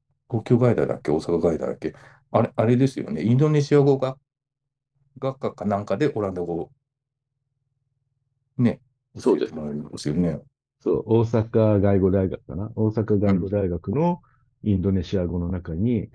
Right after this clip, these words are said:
Speaker 2: オランダ語が選択科目かなんかで取れるとか、
Speaker 1: うん。
Speaker 2: <laughs> なんかそれぐらいらしいんだよね。
Speaker 1: で、オランダ語を純粋に教えてる日本の大学ってないんですよね、確かね。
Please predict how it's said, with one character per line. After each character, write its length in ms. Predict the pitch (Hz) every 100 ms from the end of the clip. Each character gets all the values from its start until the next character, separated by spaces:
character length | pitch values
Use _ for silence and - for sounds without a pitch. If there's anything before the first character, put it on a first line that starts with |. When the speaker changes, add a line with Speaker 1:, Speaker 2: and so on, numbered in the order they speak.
| -
Speaker 2:
オ 80 | 85
ラ 120 | 85
ン 60 | 85
ダ 120 | 98
語 160 | 82
が 140 | 76 80
選 280 | - 90 85
択 280 | 90 -
科 120 | - 90
目 180 | -
か 120 | - 69
な 80 |
ん 80 | 71
か 80 | -
で 100 | -
取 180 | - 73
れ 80 | 64
る 120 | -
と 100 | -
か、 220 | - - _
Speaker 1:
う 200 | - -
ん。 80 | 110
Speaker 2:
<laughs> 40 | -
な 80 | 98
ん 40 |
か 140 | 101 95
そ 80 | -
れ 120 | 80
ぐ 120 | 82
ら 120 | 78
い 40 | 76
ら 80 | -
し 120 | 82
い 20 |
ん 120 | 64
だ 100 | -
よ 80 | 50
ね。 200 | 78 85
Speaker 1:
で、 140 | - 147
オ 100 | 147
ラ 140 | 160 180
ン 100 | 175
ダ 120 | 175
語 160 | 170
を 80 | 170
純 220 | 147 160
粋 160 | 151 160
に 100 | 147
教 120 | 131 135
え 100 | 139
て 120 | 135 147
る 120 | 139
日 80 | 98
本 140 | 110
の 80 | 104
大 140 | 98
学 200 | 101 95
っ 20 |
て 100 | -
な 160 | 80 95
い 40 |
ん 40 | 82
で 100 | -
す 100 | -
よ 60 |
ね、 80 | -
確 220 | - -
か 120 | - 76
ね。 180 | 67